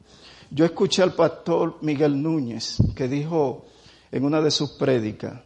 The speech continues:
dijo algo que, que lo voy a mencionar. Él dijo, "A veces llegan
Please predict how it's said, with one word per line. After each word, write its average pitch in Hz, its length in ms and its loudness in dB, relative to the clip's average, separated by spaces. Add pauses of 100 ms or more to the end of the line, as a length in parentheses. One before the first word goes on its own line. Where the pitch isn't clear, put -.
(320)
dijo 143 440 0
algo 151 320 2
que, 131 260 -6
que 151 140 -4
lo 143 80 -2
voy 143 100 2
a 156 60 2
mencionar. 147 680 -4 (1160)
Él 143 180 -2
dijo, 143 400 -2 (320)
"A 139 160 2
veces 165 800 -2 (460)
llegan 165 420 0